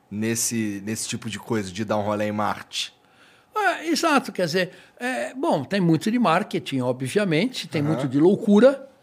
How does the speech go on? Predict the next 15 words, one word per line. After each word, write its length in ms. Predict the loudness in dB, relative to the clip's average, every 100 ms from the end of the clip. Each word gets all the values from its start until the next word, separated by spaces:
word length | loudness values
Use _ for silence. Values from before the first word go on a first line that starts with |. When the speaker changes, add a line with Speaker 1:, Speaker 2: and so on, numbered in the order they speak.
| -2
Speaker 2:
né? 240 | 0 0
Speaker 1:
Não, 100 | 2
mas 120 | 2 2
eu 40 |
tô 60 | 0
falando 240 | 0 0
especificamente, 880 | -2 -8 -8 -8 -4 -2 -2 -4 -8 -14 -20 -6
ó, 200 | 2 2 4
essa 340 | 4 4 2
grana 320 | 2 2 2
aqui 160 | 0 -4
tá 140 | -2 -2
sendo 220 | -2 -4
mal 240 | 4 4
utilizada. 680 | 4 2 -4 -4 -6 -8 -14